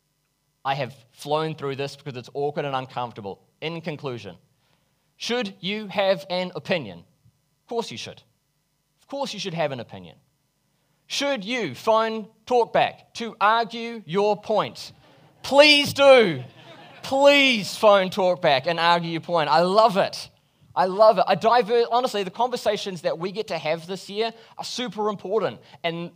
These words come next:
Marcus says, "Let's actually talk about it," as opposed to you just ringing up and ranting and then hanging up, or him just ranting and then hanging up. It's actually, "No, let me learn something from you, because you're different than me. You're older than I am.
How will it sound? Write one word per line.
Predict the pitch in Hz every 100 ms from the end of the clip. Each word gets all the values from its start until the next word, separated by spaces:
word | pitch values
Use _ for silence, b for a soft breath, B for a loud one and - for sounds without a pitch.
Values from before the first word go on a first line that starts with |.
| -
Marcus | 165 180 208 202
says, | - 160
"Let's | 202 208
actually | 175 185 196 180
talk | 190 190
about | 180 190 190
it," | 202 - B
as | 180 160
opposed | 180 170 170
to | 151
you | 156
just | 170 151
ringing | 156 160 160 151
up | 156 156
and | 131 123 120
ranting | 160 180 208 190 180
and | 127
then | 131
hanging | 120 139 170 185
up, | 208 - - b b b
or | 156 156
him | 147 175 196
just | 196 170
ranting | 180 185 175 185
and | 156
then | 156
hanging | 160 170 170 165
up. | 202 - b b b b b b b -
It's | 175
actually, | 190 208
"No, | 220 143 - -
let | 175 285
me | 277
learn | 220 247
something | - 185 151 135
from | 139
you, | 117 90 - _ _ _ -
because | 208 208
you're | 262
different | 285 285 190
than | 151
me. | 113
You're | 120 202 247
older | 262 214
than | 151 131
I | 113
am. | 110 95